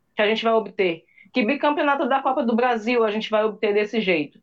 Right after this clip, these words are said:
E o Campeonato Brasileiro, pelo visto, deixou de ser prioridade também, né? Haja vista a posição do time na tabela.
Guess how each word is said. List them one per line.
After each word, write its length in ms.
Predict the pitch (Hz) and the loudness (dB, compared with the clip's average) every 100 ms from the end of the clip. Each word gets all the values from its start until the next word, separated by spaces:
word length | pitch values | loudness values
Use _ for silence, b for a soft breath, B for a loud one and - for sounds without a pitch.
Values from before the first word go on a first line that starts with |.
| - | -4
E 120 | 262 | 0
o 60 | 415 | 0
Campeonato 340 | 427 392 330 | -2 -2 0
Brasileiro, 560 | 269 269 277 269 247 247 | 0 0 0 2 2 0
pelo 240 | 254 254 | -2 -4
visto, 380 | 226 214 330 403 | -2 -2 0 0
deixou 240 | 277 269 269 | 0 0 -4
de 80 | |
ser 160 | - 294 | -4 -4
prioridade 520 | 269 330 294 233 220 | -2 0 0 0 -2
também, 360 | 247 226 170 156 | -2 0 0 0
né? 220 | 170 - b b _ - | -2 -2 b b _ -4
Haja 300 | 185 190 196 | -2 0 0
vista 260 | 208 226 | -2 -2
a 60 | 226 | -2
posição 440 | 240 233 262 - | 0 -2 -2 -4
do 120 | 240 | -2
time 200 | 233 247 | -2 0
na 140 | 240 233 | 0 0
tabela. 560 | 254 220 170 165 156 | 0 0 0 0 -6